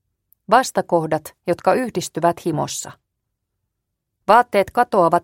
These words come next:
päältänne vauhdilla ja minä katselen lumoutuneena kauniita alastomia vartaloitanne. Olette molemmat ruskettuneita, treenattuja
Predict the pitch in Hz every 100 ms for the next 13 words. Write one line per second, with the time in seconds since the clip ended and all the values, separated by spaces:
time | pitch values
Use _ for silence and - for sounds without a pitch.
0 | - 208 190 175 175 185 214 208 165 156
1 | 156 170 185 202 190 269 - 196 185 214
2 | 226 196 - 165 165 170 - 240 196 175
3 | 180 214 190 - 185 170 180 180 151 147
4 | 135 120 - 120 - - _ _ _ _
5 | _ _ _ 180 190 - 208 262 240 190
6 | 185 214 233 - 160 - 151 143 139 147
7 | - _ - 220 233 185 156 _ 147 139